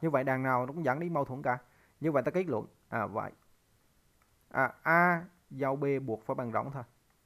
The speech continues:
Nó không thể khác rỗng được. Các bạn thấy chưa? Đấy, như vậy là một loạt các cái tính chất, à, ở cái bài tập đầu tiên.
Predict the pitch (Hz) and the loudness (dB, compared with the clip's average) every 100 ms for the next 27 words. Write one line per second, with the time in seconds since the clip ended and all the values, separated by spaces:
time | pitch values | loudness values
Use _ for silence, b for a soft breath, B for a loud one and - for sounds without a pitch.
0 | _ - 139 135 151 151 120 131 107 _ | _ -10 -6 -4 -2 0 0 -2 -8 _
1 | _ _ _ _ 147 127 147 160 - b | _ _ _ _ -4 -2 0 0 -2 b
2 | b b - 165 - b b b 151 135 | b b 2 2 2 b b b -2 2
3 | 123 135 135 131 110 - b b b 131 | 2 2 4 4 0 -4 b b b -2
4 | 143 147 151 135 127 127 139 - 160 180 | 0 0 0 4 6 8 6 2 2 2
5 | 214 - 208 - 247 - _ 120 120 - | 0 -6 -6 0 0 0 _ -2 -2 0
6 | 107 139 175 120 110 127 117 160 170 | -2 0 0 0 0 -2 0 4 2